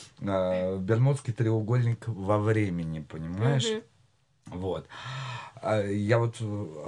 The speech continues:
Speaker 1: отметил, что краткость сестра таланта, и все твои треки меньше трех минут.
Speaker 2: Да.
Speaker 1: Это преднамеренно?
Speaker 2: Не все. Вот на альбоме у меня были как раз долгие треки, сейчас они короткие, но при этом на живых выступлениях они длиннее, чем они в
Speaker 1: Что,
Speaker 2: студии. Не
Speaker 1: раз-,
Speaker 2: стоит дольше.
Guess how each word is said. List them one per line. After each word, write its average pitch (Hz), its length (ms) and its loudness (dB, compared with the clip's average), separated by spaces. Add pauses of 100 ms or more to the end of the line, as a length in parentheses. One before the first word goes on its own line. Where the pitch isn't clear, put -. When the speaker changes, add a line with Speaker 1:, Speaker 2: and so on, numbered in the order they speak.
Speaker 1:
отметил, 117 560 2
что 104 460 0
краткость 113 600 0
сестра 107 400 0
таланта, 135 600 2
и 101 180 0
все 104 220 -4
твои 101 200 -2
треки 98 380 -2
меньше 92 400 -6
трех 87 400 -8
минут. 98 400 -4 (220)
Speaker 2:
Да. - 320 -12
Speaker 1:
Это 104 560 0
преднамеренно? 107 920 0
Speaker 2:
Не 233 300 -4
все. 196 540 -10 (120)
Вот 214 220 -8
на 214 80 0
альбоме 220 360 0
у - 20 -8
меня 190 180 -8
были 185 140 -10
как - 160 -16
раз 190 180 -6
долгие 185 400 -6
треки, 302 480 -6
сейчас 214 460 -8
они 180 180 -10
короткие, 311 760 -4
но 233 140 -2
при 196 160 -6
этом 190 320 -6
на 175 300 -4
живых 185 320 -10
выступлениях 262 680 -6
они 185 200 -6
длиннее, 202 600 -4
чем 170 200 -10
они 170 140 -10
в - 60 -16
Speaker 1:
Что, - 100 -12
Speaker 2:
студии. 170 160 0
Не 147 60 -2
Speaker 1:
раз-, 151 140 0
Speaker 2:
стоит - 160 -4
дольше. 139 140 0